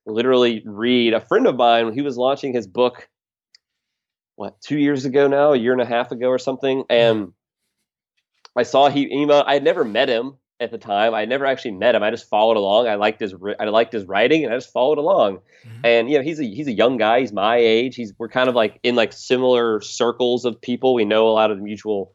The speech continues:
Speaker 1: we have a lot of mutual connections and things, but we had never met. And I saw him announce on his email list, like, "Oh, I'm gonna be publishing a book."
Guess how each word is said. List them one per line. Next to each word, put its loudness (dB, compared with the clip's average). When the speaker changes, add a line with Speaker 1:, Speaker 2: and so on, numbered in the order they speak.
Speaker 1:
we 2
have 6
a 4
lot 4
of -8
mutual -8
connections -6
and -12
things, -2
but -16
we 0
had -2
never -4
met. -2
And 4
I 2
saw 2
him -4
announce 0
on -2
his -6
email 0
list, -4
like, -8
"Oh, 4
I'm -2
gonna -6
be -8
publishing -8
a -6
book." -2